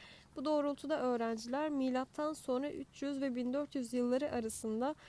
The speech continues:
Avrasya'da İpek Yolu'nun ekonomik, siyasi ve kültürel işlevlerini analiz edecek,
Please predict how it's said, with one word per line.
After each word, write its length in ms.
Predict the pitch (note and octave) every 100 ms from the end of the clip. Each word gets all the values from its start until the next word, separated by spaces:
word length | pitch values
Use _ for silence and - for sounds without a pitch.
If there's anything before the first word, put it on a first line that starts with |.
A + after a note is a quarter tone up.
| - -
Avrasya'da 560 | A#3+ B3 D4 D#4 D4+ D4
İpek 320 | C#4 - D#4 -
Yolu'nun 280 | C4+ C4+ D#4
ekonomik, 600 | C4 - C4 B3+ C#4+ -
siyasi 500 | - B3+ B3 - C#4+
ve 100 | D4
kültürel 540 | - C4+ - C#4 D4+
işlevlerini 680 | - B3+ - A#3+ A#3 A3 G#3+
analiz 380 | - B3 C#4 D4
edecek, 560 | C#4 C#4 C#4 D4 -